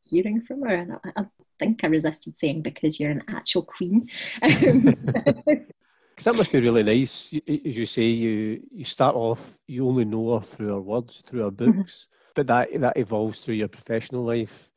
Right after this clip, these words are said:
Speaker 1: Yeah.
Speaker 2: And then it, and then it takes it into your personal life where you, you develop this friendship, wh-, which again is just obviously must be a great side effect of, of the work that you've done.
Speaker 1: Yeah, it's, um, it's, it's kind of, it's, it's wonderful. She's actually coming round for,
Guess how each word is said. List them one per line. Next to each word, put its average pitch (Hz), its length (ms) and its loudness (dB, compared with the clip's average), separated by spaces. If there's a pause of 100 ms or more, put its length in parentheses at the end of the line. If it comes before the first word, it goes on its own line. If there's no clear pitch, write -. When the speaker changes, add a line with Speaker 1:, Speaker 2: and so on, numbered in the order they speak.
(160)
Speaker 1:
Yeah. 202 440 -2
Speaker 2:
And 117 120 2
then 113 100 4
it, - 140 -4 (120)
and 151 100 -6
then 113 80 2
it - 100 -4
takes - 240 -6
it 131 60 -2
into 110 180 -4
your 101 100 -4
personal 113 400 -6
life 110 240 -2
where 110 100 -6
you, 110 120 -4
you 131 240 -12
develop 107 340 -2
this 101 180 -6
friendship, 113 600 -8 (340)
wh-, - 60 -8 (220)
which - 120 -12
again 120 260 2
is 110 120 2
just - 240 -8 (360)
obviously 107 360 -6
must 98 200 -10
be 104 100 -4
a 98 40 -4
great 110 420 -2 (160)
side 110 280 -4
effect 113 320 -6
of, 110 240 -4
of 117 180 -8
the 110 80 -4
work 117 160 0
that 170 140 -2
you've 165 180 -12
done. 160 220 -4 (440)
Speaker 1:
Yeah, 202 380 0
it's, - 220 -10
um, 190 340 -4 (220)
it's, - 240 -14
it's - 160 -10
kind - 220 -4
of, 208 60 -2 (160)
it's, - 140 -20
it's 202 180 -10
wonderful. 226 360 0
She's 202 160 0
actually 202 300 -2
coming 202 260 2
round 196 240 0
for, 190 260 -4